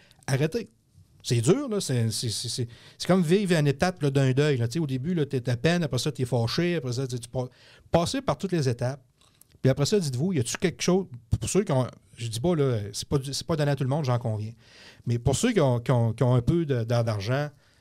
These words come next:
qui, qui, euh, de, de, de disponible, dire, ben là, je vais couper dans telle affaire cette année, un peu dans les, euh, restaurants, et cetera. Puis je vais,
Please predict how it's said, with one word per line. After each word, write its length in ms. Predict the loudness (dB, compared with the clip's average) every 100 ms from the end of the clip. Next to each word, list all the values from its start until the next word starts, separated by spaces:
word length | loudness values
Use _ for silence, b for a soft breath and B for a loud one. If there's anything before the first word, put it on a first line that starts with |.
| b b
qui, 240 | -4 -4 -4
qui, 320 | -6 -6 -4
euh, 140 | -6
de, 200 | 0 2
de, 140 | 2 0
de 140 | 0
disponible, 500 | -2 -2 0 0 0
dire, 240 | 0 0 2
ben 160 | 2
là, 140 | 2 2
je 80 |
vais 180 | 2 2
couper 260 | 0 -4 -2
dans 120 | -2
telle 160 | -2 -2
affaire 260 | -2 -4
cette 200 | -4 -2
année, 320 | -2 -2 -2 -2
un 100 | -2
peu 160 | -2
dans 180 | -2 -2
les, 300 | 0 -2 -2
euh, 300 | -4 -6 -6
restaurants, 540 | -6 -2 0 2 0 -2
et 40 |
cetera. 400 | -4 -6 -4 -4
Puis 120 | -4
je 100 |
vais, 60 | -2